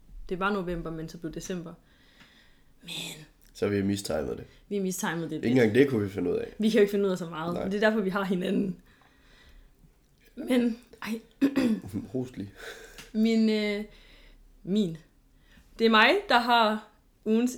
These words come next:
Speaker 1: ingrediens i den her uge.
Speaker 2: Ja.
Speaker 1: Jeg skal snakke om den.
Speaker 2: Mm.
Speaker 1: Og jeg har jo prøvet, jeg prøver lige så stille at arbejde på at blive kortere og kortere i min pondus.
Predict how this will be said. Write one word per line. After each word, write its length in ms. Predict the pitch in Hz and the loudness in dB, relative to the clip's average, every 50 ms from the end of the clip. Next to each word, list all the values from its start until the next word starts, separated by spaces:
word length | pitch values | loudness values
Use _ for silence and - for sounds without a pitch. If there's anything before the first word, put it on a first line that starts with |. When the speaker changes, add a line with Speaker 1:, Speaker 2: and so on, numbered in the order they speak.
| - - | -6 -6
Speaker 1:
ingrediens 560 | 202 190 185 175 175 175 175 175 - - - _ - | -6 -6 -6 -6 -6 -6 -6 -6 -10 -14 -18 _ -16
i 60 | 175 | -12
den 180 | - 165 165 156 | -10 -10 -10 -10
her 180 | 165 - - - - - - - - | -12 -14 -16 -18 -20 -20 -20 -16 -12
uge. 120 | - - - | -10 -8 -6
Speaker 2:
Ja. 80 | - | -6
Speaker 1:
Jeg 100 | 190 220 | -6 -6
skal 140 | 214 - 202 | -8 -10 -10
snakke 240 | - 165 156 147 147 | -10 -10 -8 -10 -10
om 100 | - - | -12 -14
den. 140 | - - - - - - | -16 -20 -20 -20 -14 -10
Speaker 2:
Mm. 300 | 95 95 95 104 131 - - - - - - - - - - - | -8 -6 -6 -6 -6 -10 -16 -20 -20 -20 -20 -20 -20 -20 -8 -2
Speaker 1:
Og 440 | - 233 254 277 285 302 - - - - - - - - - - - _ - - - - - - - - | 2 4 6 6 4 2 0 -6 -12 -20 -20 -20 -20 -20 -20 -20 -20 _ -20 -20 -20 -20 -20 -20 -12 -2
jeg 160 | 214 220 226 | 0 0 2
har 80 | 233 233 | 4 2
jo 60 | 247 | 2
prøvet, 320 | - - 240 233 220 196 - | 4 4 4 6 6 4 4
jeg 120 | 214 247 254 | 4 2 2
prøver 140 | 254 403 440 | 2 2 4
lige 220 | 427 466 523 494 - 359 | 4 4 4 2 0 -4
så 60 | 311 | -4
stille 200 | - 320 330 330 | -2 -2 -2 0
at 60 | 311 | 0
arbejde 260 | 285 285 294 262 247 247 | 0 0 0 -2 -2 -2
på 80 | 294 | -2
at 60 | 269 | -2
blive 280 | 240 233 226 226 220 214 | -2 -2 -4 -4 -4 -6
kortere 300 | - 254 262 294 302 247 | -6 -6 -4 -4 -4 -4
og 60 | 233 - | -4 -4
kortere 300 | 240 247 262 254 220 202 | -4 -4 -2 -2 -2 -2
i 40 | |
min 200 | 196 190 185 180 | -2 -2 -4 -4
pondus. 480 | 180 - 214 247 294 320 214 - - | -4 -4 -4 -4 -4 -4 -6 -8 -10